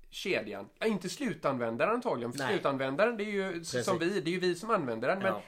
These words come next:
Speaker 1: kanske det är så att sälj tycker att, ja, men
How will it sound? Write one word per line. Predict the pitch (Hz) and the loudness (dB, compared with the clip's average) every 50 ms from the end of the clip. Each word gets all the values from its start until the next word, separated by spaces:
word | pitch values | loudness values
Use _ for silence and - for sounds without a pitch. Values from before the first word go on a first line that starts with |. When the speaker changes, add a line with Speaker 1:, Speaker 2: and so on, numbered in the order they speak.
| - - | -4 0
Speaker 1:
kanske | 220 202 180 - - | 0 0 2 0 0
det | 208 214 | 0 0
är | - 160 | 0 0
så | - 156 | 0 0
att | 147 - - - _ _ | -2 -2 -4 -8 _ _
sälj | - - - - 190 220 262 254 156 123 104 - - - _ _ _ _ - _ - | -8 -6 -4 -2 -2 -2 -2 -2 -4 -6 -8 -10 -16 -20 _ _ _ _ -20 _ -8
tycker | - - 214 - - 160 | -4 -4 -2 0 0 2
att, | 151 151 151 - - | 2 0 0 -2 -2
ja, | 160 180 | 0 0
men | 180 190 185 180 160 143 | 2 0 0 -2 -4 -6